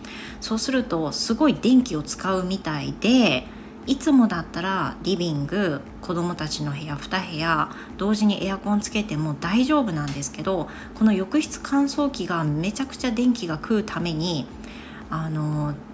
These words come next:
もう他別にレンジとか使ってないし、お湯も沸かしてないのに、もうブレーカーが落ちちゃうんです。And this morning it happened. It happened.もうね、イラ-、イライラすることにね、プツンって切れちゃったんですよ。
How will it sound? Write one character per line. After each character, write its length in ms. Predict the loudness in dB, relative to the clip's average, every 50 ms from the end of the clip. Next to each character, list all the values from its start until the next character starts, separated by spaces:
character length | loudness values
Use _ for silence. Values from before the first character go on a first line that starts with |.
| -16 -16 -16 -16 -12 0 2
も 100 | 4 4
う 40 | 4
他 360 | 0 -2 -2 0 0 0 0 -2 -6
別 220 | -4 -2 4 6
に 180 | 6 6 6 6
レ 140 | 6 6 6
ン 120 | 6 4
ジ 120 | 4 2
と 140 | 0 -2 -4
か 120 | -6 -8 -4
使 240 | -4 -2 0 0
っ 60 | -2 -2
て 180 | -2 0 2
な 140 | 4 6 6
い 80 | 6 4
し、 260 | 2 -2 -4 -4 -2 -2
お 80 | 0
湯 120 | 2 4 6
も 220 | 6 6 6 4
沸 60 | 4
か 160 | 2 0 0
し 80 | 0 -2
て 120 | 0 2
な 160 | 4 6 6 6
い 120 | 4 2
の 100 | 0 -2
に、 400 | 2 4 6 6 6 6 2 -2 -6 -12 -14 -16 -16 -16 -16 -16 -16 -16 -6 2
も 420 | 6 6 8 8 6 4 2 -2 -2
う 40 | -2
ブ 80 | 2 6
レ 160 | 6 6 6
ー 80 | 4
カ 180 | 4 4 4 4
ー 40 | 4
が 180 | 2 2 2
落 180 | 2 2 2 2
ち 80 | 2 4
ち 60 | 6
ゃ 60 | 6 6
う 40 | 4
ん 40 | 2
で 120 | 0 0
す。 260 | 2 2 2 2 2 0 -8 -14 -16 -16 -16 -10 -4
And 220 | -2 -2 -2 -2 -2 2
this 280 | 2 4 4 4 6 8 10
morning 480 | 10 10 8 6 4 2 4 2 2 2 0 -2
it 80 | -2 -2
happened. 680 | -2 -2 0 2 2 2 4 4 2 2 2 -2 -6 -8 -10 -14 -16 -16 -16 -4 2
It 260 | 4 4 4 4 0 -6 -8 -10
happened. 760 | -6 -4 -2 2 2 2 2 0 -4 -4 -4 -4 -8 -10 -10 -12 -12 -12 -12 -12 -12 -2 0
も 160 | 0 2 2
う 20 |
ね、 280 | 0 0 -2 -2 -4 -4 -2
イ 200 | 0 2 4 4
ラ-、 120 | 4 2 2
イ 80 | 0 0
ラ 100 | 2 2
イ 40 | 2
ラ 80 | 2 0
す 160 | -2 -2 -2
る 100 | -2 -2
こ 120 | -2 -4
と 100 | -6 -4
に 80 | -4 -4
ね、 100 | -4 -2 4
プ 120 | 4 4
ツ 160 | 6 6 4
ン 60 | 4 2
っ 20 |
て 80 | 0 -2
切 140 | -2 0
れ 120 | 0 0 0
ち 60 | -2
ゃ 40 | -6
っ 60 | -8
た 120 | -8 -10 -10
ん 60 | -8
で 80 | -8 -6
す 100 | -6 -6
よ。 100 | -6